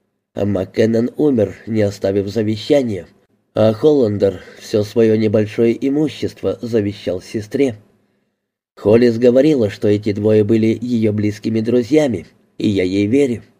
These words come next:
И Хелл тоже. Кроме того, у нее есть алиби.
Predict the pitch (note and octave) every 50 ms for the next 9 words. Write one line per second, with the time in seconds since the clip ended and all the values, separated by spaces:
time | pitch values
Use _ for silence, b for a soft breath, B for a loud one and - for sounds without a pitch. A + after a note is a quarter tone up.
0 | _ _ _ _ _ - G#2 G2+ - - G#2 G2 F#2+ F2+ - B2+ C3 G#2+ G2 F#2+
1 | - _ _ _ _ _ _ _ _ _ _ _ _ _ _ _ - G2+ A2+ B2
2 | B2 B2+ A#2+ - C#3 C3 C#3 D#3+ D#3+ D3 - - A2+ G#2+ G2 G2+ G#2 G#2 G#2+ A2
3 | A2+ A2 G#2+ - - D3+ D#3+ D#3 C3 A#2 F#2+ E2+ F2 E2